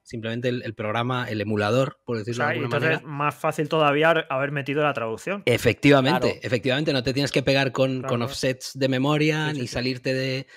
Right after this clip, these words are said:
Speaker 1: de los marcos, ni nada, porque tú le, le mandas el texto como tú lo, lo quieras
Speaker 3: Y
Speaker 1: meter
Speaker 3: ya está.
Speaker 1: y, y lo dispara,
Speaker 2: Eso es
Speaker 1: claro.
Speaker 2: uno de los mayores detalles de dejadez extrema de este recopilatorio, el que no se hayan ni
Speaker 1: Sí, sí,
Speaker 2: molestado en
Speaker 1: sí.
Speaker 2: traducir Mario sesenta y cuatro.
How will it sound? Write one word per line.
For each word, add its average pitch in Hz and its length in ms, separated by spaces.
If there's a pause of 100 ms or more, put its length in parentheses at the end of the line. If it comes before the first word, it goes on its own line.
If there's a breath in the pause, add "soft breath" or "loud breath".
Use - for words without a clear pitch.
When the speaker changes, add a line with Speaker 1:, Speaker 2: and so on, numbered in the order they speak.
(160 loud breath)
Speaker 1:
de 131 100
los 131 140
marcos, 147 320
ni 131 100
nada, 135 240
porque 107 200
tú 110 280
le, 107 280
le 98 140
mandas 110 340
el 117 100
texto 120 440 (120)
como 117 220
tú 117 120
lo, 120 380
lo 120 160
quieras 120 240
Speaker 3:
Y - 20
Speaker 1:
meter 117 140
Speaker 3:
ya 131 80
está. 127 320
Speaker 1:
y, 107 360
y - 40
lo 101 120
dispara, 120 360
Speaker 2:
Eso - 100
es 175 60
Speaker 1:
claro. 190 160
Speaker 2:
uno 202 100
de 190 60
los 170 80
mayores 180 240
detalles 175 380
de 143 180
dejadez 135 540
extrema 151 440
de 143 60
este 139 160
recopilatorio, 120 680
el 117 80
que 117 80
no 135 300
se 151 80
hayan 156 120
ni 151 60
Speaker 1:
Sí, 156 60
sí, - 20
Speaker 2:
molestado 143 340
en 139 60
Speaker 1:
sí. 156 60
Speaker 2:
traducir 135 280
Mario 131 180
sesenta 117 280
y 104 40
cuatro. 110 260